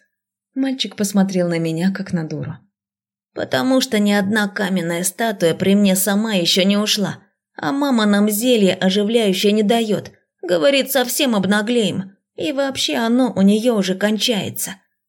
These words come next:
Оценивающе взглянула на девочку, на тёмные стёкла очков,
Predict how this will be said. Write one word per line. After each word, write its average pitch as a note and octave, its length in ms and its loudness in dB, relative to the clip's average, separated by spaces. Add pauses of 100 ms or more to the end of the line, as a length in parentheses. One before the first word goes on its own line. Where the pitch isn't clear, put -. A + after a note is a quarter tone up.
(380)
Оценивающе G#3 680 0
взглянула F3+ 500 2
на F3 120 0
девочку, F#3 580 0 (180)
на G#3 180 4
тёмные F#3+ 500 4
стёкла F3+ 420 -2
очков, G#3 640 -4